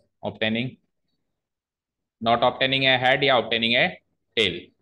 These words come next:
ठीक है, from here on the value of P is one by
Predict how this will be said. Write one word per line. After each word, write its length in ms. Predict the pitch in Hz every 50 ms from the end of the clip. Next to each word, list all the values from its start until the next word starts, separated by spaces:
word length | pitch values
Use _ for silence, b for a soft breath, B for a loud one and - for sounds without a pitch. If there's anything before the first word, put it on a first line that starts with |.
| _ _ _ _ _ _ _ _ _ _ _ _ _ _ _ _ _ _ _ _ _ _ _ _ _ _ _ _ _ _ -
ठीक 140 | 127 123 135
है, 200 | 120 107 - -
from 200 | 123 123 123 123 120
here 160 | 127 135 135
on 240 | 127 120 123 131 139 - _ _ _ _ _ _ _ _ _ _ _ _ _ -
the 80 | - 110
value 260 | 110 113 120 123 127
of 100 | 123 - - -
P 80 | 127 127 131 131
is 120 | 131 131 -
one 160 | 113 113 110 110
by 120 | 113 117